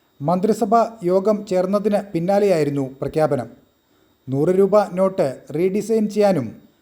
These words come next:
പശ്ചാത്തലത്തിൽ നൽകിയിരുന്ന പഴയ ഭൂപടം മാറ്റാനുമായിരുന്നു യോഗത്തിൽ തീരുമാനിച്ചതെന്ന് പ്രചണ്ഡ സർക്കാരിൻ്റെ വക്താവ് രേഖ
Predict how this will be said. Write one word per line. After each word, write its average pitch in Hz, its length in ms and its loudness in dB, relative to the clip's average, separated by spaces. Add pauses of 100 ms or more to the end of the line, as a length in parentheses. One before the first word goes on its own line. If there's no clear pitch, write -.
(160)
പശ്ചാത്തലത്തിൽ 226 680 0 (180)
നൽകിയിരുന്ന 214 500 0 (360)
പഴയ 196 260 0 (160)
ഭൂപടം 196 400 0 (120)
മാറ്റാനുമായിരുന്നു 170 760 0 (480)
യോഗത്തിൽ 196 500 2 (140)
തീരുമാനിച്ചതെന്ന് 196 720 0 (540)
പ്രചണ്ഡ 196 320 2 (220)
സർക്കാരിൻ്റെ 190 580 2
വക്താവ് 156 420 2 (460)
രേഖ 190 280 6